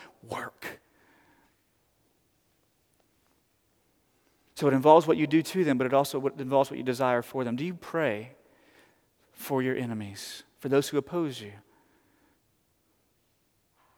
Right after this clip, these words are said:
Do you pray that God will get them? <laughs>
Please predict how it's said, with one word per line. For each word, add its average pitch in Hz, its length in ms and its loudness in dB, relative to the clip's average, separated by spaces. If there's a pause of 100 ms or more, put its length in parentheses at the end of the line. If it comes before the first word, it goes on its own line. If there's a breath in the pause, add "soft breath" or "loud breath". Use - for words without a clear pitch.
(600)
Do 160 80 -4
you 147 80 0
pray 160 220 4
that 147 100 4
God 139 160 6
will 120 120 0
get 123 200 -2
them? 101 280 -6 (280 loud breath)
<laughs> - 40 -16